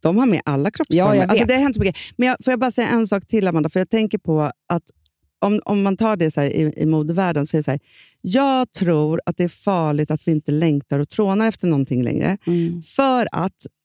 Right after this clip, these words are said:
Speaker 1: eftersom Instagram är så mycket, alla streamingtjänster är så mycket. Alltså så här, vi är
Speaker 2: Mm.
Speaker 1: liksom, det är så här, man vet ju inte var man ska börja. Förstår du, man kunde längta till att en, en film skulle ha premiär på bio.
Speaker 2: Mm. Jag vet.
Speaker 1: Alltså, när man hade se-,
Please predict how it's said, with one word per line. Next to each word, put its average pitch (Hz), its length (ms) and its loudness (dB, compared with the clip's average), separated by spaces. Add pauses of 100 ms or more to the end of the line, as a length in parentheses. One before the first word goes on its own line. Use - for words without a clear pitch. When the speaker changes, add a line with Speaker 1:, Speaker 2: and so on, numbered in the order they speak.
Speaker 1:
eftersom 196 340 0 (320)
Instagram 240 500 2
är 214 40 2
så 143 120 -2
mycket, 143 400 -2
alla 190 160 2
streamingtjänster 214 800 0
är 190 40 2
så 170 100 -2
mycket. 151 420 0
Alltså 208 220 0
så 185 100 0
här, 165 40 2
vi 190 160 2
är 226 60 4
Speaker 2:
Mm. 226 100 4
Speaker 1:
liksom, 160 260 0 (160)
det 202 160 0
är 233 60 2
så 208 100 0
här, 165 120 2
man 196 260 0
vet 226 160 0
ju 233 40 2
inte 170 180 -2
var 147 60 2
man 147 140 2
ska 160 120 -4
börja. 170 360 0 (800)
Förstår 277 340 2
du, 302 60 2
man 277 140 2
kunde 214 200 0
längta 202 580 2
till 160 260 0
att 156 140 -2
en, 151 220 2 (360)
en 165 140 2
film 170 320 0
skulle 151 220 -2
ha 143 60 0
premiär 143 400 0
på 143 120 -2
bio. 147 340 -2 (200)
Speaker 2:
Mm. 170 260 2 (680)
Jag 165 100 -4
vet. 160 200 -8 (240)
Speaker 1:
Alltså, 226 360 0
när 214 120 2
man 208 120 2
hade 190 200 0
se-, - 160 0